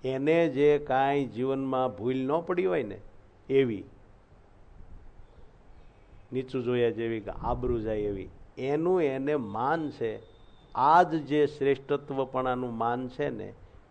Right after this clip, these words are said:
એ જ હામાનો હંમેશા અભાવ લેવડાવે છે, બીજું કાંઈ નહીં. હમણાં ભગવાન બે ચાર પંચર પાડી દે ને, પછી સરસ સીધું હાલે.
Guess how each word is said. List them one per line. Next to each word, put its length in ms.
એ 360
જ 80
હામાનો 760
હંમેશા 520
અભાવ 280
લેવડાવે 460
છે, 160
બીજું 280
કાંઈ 300
નહીં. 180
હમણાં 280
ભગવાન 380
બે 160
ચાર 200
પંચર 360
પાડી 280
દે 160
ને, 100
પછી 280
સરસ 320
સીધું 400
હાલે. 220